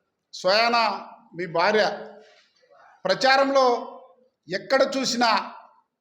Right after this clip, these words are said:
ఎంతమంది పిల్లలుంటే అంతమంది పిల్లలకు ఇస్తామన్న మాట వాస్తవం కాదా? ఒక్కసారి వీడియో క్లిప్పులు బయటకు తీసినా కానీ అందరికీ మీ పార్టీతో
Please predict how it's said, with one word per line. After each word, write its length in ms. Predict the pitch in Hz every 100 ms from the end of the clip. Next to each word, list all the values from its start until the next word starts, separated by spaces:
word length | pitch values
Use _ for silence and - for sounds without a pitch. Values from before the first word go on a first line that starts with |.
| _ _ _ _ _ -
ఎంతమంది 520 | 202 240 254 262 262 269
పిల్లలుంటే 440 | 247 247 240 247 240
అంతమంది 440 | 233 214 220 233 220
పిల్లలకు 420 | 220 226 240 226 220 208 -
ఇస్తామన్న 440 | - 226 226 214 208
మాట 140 | 202 208 185
వాస్తవం 340 | 214 220 220 196
కాదా? 200 | 190 208 - - - - - _ _ _ _ _ _ -
ఒక్కసారి 560 | 156 214 233 240 247 233 - - - - 160
వీడియో 240 | 214 269 269 269
క్లిప్పులు 320 | 240 240 233 214
బయటకు 260 | 208 214 226
తీసినా 240 | - 214 208
కానీ 220 | 220 226 202 - - _ _ _
అందరికీ 480 | 165 202 220 214 233 220 - - - - 165
మీ 80 | 226 -
పార్టీతో 380 | 240 220 214